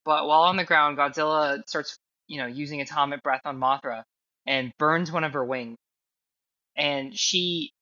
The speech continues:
flies over to the egg and, like, rests her wing on top of the egg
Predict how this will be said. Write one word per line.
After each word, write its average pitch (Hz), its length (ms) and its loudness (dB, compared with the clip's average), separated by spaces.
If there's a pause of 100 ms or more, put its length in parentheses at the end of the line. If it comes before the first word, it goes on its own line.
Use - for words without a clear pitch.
flies 185 340 2
over 240 200 2
to 220 80 0
the 175 120 4
egg 143 400 2 (140)
and, 143 100 -6
like, 139 180 -8
rests 139 680 -2
her 180 120 -4
wing 151 440 -6
on 139 220 -12
top 151 140 -6
of 151 140 -16
the 147 100 -10
egg 131 260 -6